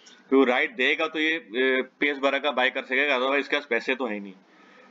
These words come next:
तो बहरहाल ये कुछ चीजें मैंने आपके साथ share की जो मेरी knowledge में थी, वो मैंने share किया। बाकी अब अपनी research आप करें, मैं जैसे channel के आखिर में भी title पे लिखता हूँ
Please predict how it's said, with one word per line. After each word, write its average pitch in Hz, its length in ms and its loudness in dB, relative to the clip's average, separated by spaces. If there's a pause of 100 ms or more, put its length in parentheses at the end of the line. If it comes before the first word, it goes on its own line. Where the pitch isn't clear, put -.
(100)
तो 139 60 0
बहरहाल 151 320 2
ये 175 80 -2
कुछ 180 180 -4
चीजें 160 320 2
मैंने 175 180 0
आपके 165 200 -4
साथ 170 120 0
share 156 280 -2
की 156 160 0
जो 160 140 0
मेरी 147 280 2
knowledge 139 320 0
में 135 120 0
थी, 143 160 0
वो 143 100 2
मैंने 135 160 2
share 127 220 0
किया। 143 260 0
बाकी 120 320 -2
अब 139 100 -4
अपनी 139 340 0
research 127 340 -2
आप 123 240 0
करें, 123 180 2
मैं 139 200 0
जैसे 123 280 -2 (540)
channel 117 280 0
के 123 100 0
आखिर 120 240 -2
में 123 100 0
भी 135 80 0
title 120 320 0
पे 127 80 -2
लिखता 120 260 0
हूँ 139 180 2